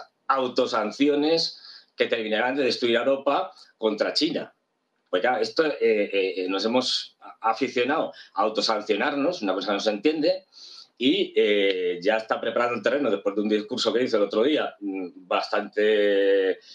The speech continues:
terrible contra los chinos, y eso que por otro lado estamos mandando en peregrinación desde que fue,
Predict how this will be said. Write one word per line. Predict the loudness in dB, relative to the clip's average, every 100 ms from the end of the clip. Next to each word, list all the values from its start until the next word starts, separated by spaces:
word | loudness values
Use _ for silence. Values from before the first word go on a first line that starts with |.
| -20 -20 _
terrible | 0 2 0 2 2
contra | 2 0 2
los | 2 2
chinos, | 2 4 2 0 -10 _ _ _ -4
y | 0
eso | 2 2
que | 2 2
por | 2
otro | 2 2
lado | 2 2
estamos | 0 -2 -2 0
mandando | 0 0 0 0 -2 -6 -20 _ -4
en | -2 0
peregrinación | 0 0 0 0 0 0 2 2 0 -2 -4
desde | -4 -4
que | 0
fue, | 2 4 2 -2